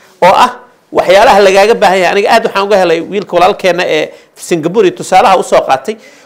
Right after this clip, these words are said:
Waddan waxaa horumaraya adiga, energy-gana adaa haya. Way aad sonkor isugu ridaysaa iyo dhiikar? Weli ma aadan gaarin. Ilaa afartan sano aad ka gaaraysid, dhiikarka dib u dhigo. Ha iswaalin. Ee, waddanka awooddaada geli, beeraha, kalluumaysiga,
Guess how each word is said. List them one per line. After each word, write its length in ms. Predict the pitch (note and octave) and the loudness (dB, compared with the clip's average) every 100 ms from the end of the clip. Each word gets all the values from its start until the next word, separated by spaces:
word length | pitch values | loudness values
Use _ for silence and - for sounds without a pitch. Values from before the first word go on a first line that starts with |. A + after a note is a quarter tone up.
| - | -10
Waddan 400 | F3 B3+ F#3+ A3+ | 2 2 4 2
waxaa 300 | A3 - F#3+ E3+ | 2 2 2 4
horumaraya 540 | F3+ F3+ F#3 G3 - | 0 0 2 2 2
adiga, 340 | E3 G3+ E3+ - - - | 2 0 -2 -4 -16 -2
energy-gana 680 | B3 A#3+ G3 E3+ G#3+ G#3 F#3 | 2 2 0 -2 -2 0 2
adaa 260 | F#3 G#3 E3+ | 2 2 2
haya. 300 | E3 E3 - | 2 2 -2
Way 240 | A3+ A#3+ A3+ | 0 2 4
aad 100 | G#3+ | 0
sonkor 280 | G#3 B3 F3 | -4 -4 -4
isugu 240 | - G#3+ | -6 -10
ridaysaa 400 | G#3+ G3+ F#3+ F3+ | -4 -4 0 0
iyo 220 | F3 E3 | 0 -2
dhiikar? 340 | D#3+ F3 - G3 - _ _ _ _ - | -2 -6 -6 -8 -10 _ _ _ _ -4
Weli 140 | C4+ | -2
ma 120 | D#4+ C#4 | 2 4
aadan 240 | B3 G3+ | 4 2
gaarin. 300 | E3 D#3+ A3+ - - _ - | 2 0 -2 -10 -20 _ 0
Ilaa 180 | C4 B3 | 4 4
afartan 260 | - D4 - | 2 0 0
sano 160 | D4+ A#3+ | -2 0
aad 120 | A#3+ | 0
ka 80 | C#4 | 0
gaaraysid, 460 | D4 C#4+ A#3+ F#3+ | 2 4 2 -2
dhiikarka 360 | G#3 A#3+ C#4 C4 | -6 0 0 0
dib 200 | A3 B3 | -4 -4
u 40 | |
dhigo. 240 | A3+ E3+ C3 - _ _ _ _ _ _ _ _ _ _ - | -2 0 0 -4 _ _ _ _ _ _ _ _ _ _ -2
Ha 100 | G#3+ | 0
iswaalin. 560 | A3 B3 C4+ C#4 D#3 G2 - _ _ G#3 | 0 2 4 4 0 -4 -20 _ _ 0
Ee, 60 | |
waddanka 540 | G#3+ C#4 A3+ A#3 A#3+ - | 2 2 0 -4 -2 0
awooddaada 560 | F#3 A#3+ C#4 A#3 G#3+ F3+ | 2 2 2 4 2 2
geli, 280 | F3 G3 G#3 | -4 -8 -4
beeraha, 600 | - E3+ G3 F#3+ F#3+ - _ _ _ - | 0 2 2 0 -2 -18 _ _ _ -2
kalluumaysiga, 720 | D#3 D#3+ E3+ G#3+ - F3+ | 0 2 0 -2 -2 -4